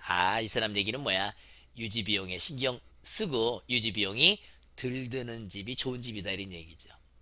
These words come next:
이해됐나? 음. Besides maintenance and insurance cost. 자, 유지비와 보험료 이외에도 이것은 포함한다. 자, 이것이라는 게 엄밀하게 하면 뭘까요?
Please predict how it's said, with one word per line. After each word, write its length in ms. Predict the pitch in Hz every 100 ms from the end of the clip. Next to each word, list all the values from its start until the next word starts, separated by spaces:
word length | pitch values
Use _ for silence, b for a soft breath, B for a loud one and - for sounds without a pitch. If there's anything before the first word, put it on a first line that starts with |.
| - - -
이해됐나? 640 | 107 104 107 117 90 113
음. 460 | 240 113 87 82 82 - B B B B B B
Besides 520 | 151 131 185 180 175
maintenance 720 | 147 151 147 147 117 117 120
and 180 | 110 120 -
insurance 500 | 160 160 143 120 -
cost. 600 | - 92 80 78 - - - - - - - - - -
자, 580 | 107 101 98 95 90 - 120
유지비와 760 | 139 175 180 151 110 104 -
보험료 500 | 117 120 120 135 151 -
이외에도 880 | - 101 101 147 147 87 87 110 151 b b b b -
이것은 760 | 127 131 190 - 120 107 107 101
포함한다. 840 | - 113 104 92 82 80 80 - - - -
자, 140 | 107
이것이라는 600 | 110 131 151 151 123 98
게 280 | 101 139 - B B -
엄밀하게 420 | 110 139 127 101
하면 180 | 101 143 b b 104 87
뭘까요? 720 | 127 156 - 107 92 98 101